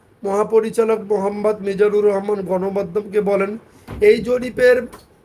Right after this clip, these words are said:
মাধ্যমে বেসরকারি শিক্ষা প্রতিষ্ঠান পুঙ্খানুপুঙ্খানুভাবে বিশ্লেষণ করা হয়েছে। শিক্ষা খাতের বিভিন্ন দিক, যেমন শিক্ষা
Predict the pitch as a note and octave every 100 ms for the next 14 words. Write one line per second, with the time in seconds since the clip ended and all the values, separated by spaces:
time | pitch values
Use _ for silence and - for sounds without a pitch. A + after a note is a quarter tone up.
0 | _ F#3+ G3+ F#3 A3 A3+ A#3 G3 F#3+ F3+
1 | A#3+ G#3 G3+ A3 A3 - F#3+ - G#3 A3
2 | G3 A#3+ G#3 A3+ G3+ F#3 - - - -
3 | _ - _ _ _ _ _ - - -
4 | G#3 G#3+ A#3+ B3 A#3+ A#3+ A3+ B3 A#3+ A3+
5 | A3 G#3+ A#3 A3 G#3+ F#3+ G#3+ F#3 G#3+ G#3
6 | G3 F#3 D#3+ D#3+ D3+ E3+ D3+ _ _ _
7 | - G3 - A#3+ G3+ A3+ A#3+ B3 B3+ _
8 | _ G#3+ G#3 A#3 A#3 A#3+ A3 G#3 A3 F3
9 | A3 A3 A3 - G#3 F#3+ - G#3+